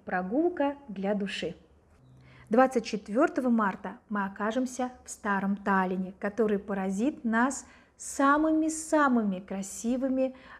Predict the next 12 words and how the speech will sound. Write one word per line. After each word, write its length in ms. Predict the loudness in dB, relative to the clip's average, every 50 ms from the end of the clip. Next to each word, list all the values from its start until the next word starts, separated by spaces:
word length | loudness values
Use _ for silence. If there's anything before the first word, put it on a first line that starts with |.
| -8
уютными 1120 | -4 -2 0 2 2 2 4 4 4 2 2 2 2 2 4 4 2 2 2 0 0 -2 -4 -8 -6
и 400 | -2 0 0 2 2 0 0 -2
характерными 840 | -2 -4 -2 2 2 2 2 2 -2 -4 -4 -2 -2 0 0 0 -2 -4 -6 -6
улочками, 760 | 0 2 4 4 4 2 0 -2 -4 -4 -2 -2 0 -2 -4 -6 -14 -20 -20 -20 -20 -18 _
а, 220 | -4 -2 0 0 2
готической 640 | 2 2 2 2 0 -2 -2 -4 -8 -6 -4 -4 -4
архитектурой. 600 | -4 -6 -8 -8 -10 -6 -2 0 2 4 4 2
Кстати, 440 | 0 -2 -2 0 0 0 0 -2
Старый 360 | -8 -8 -6 -4 -2 -2 -2 -4
Таллин 360 | -4 -4 -2 -2 0 0 0
является 580 | -2 -2 -4 -2 -2 -2 -2 -2 -4 -6 -10
самым, 720 | -12 -12 -6 0 4 4 6 6 6 4 4 2 2 -2 -6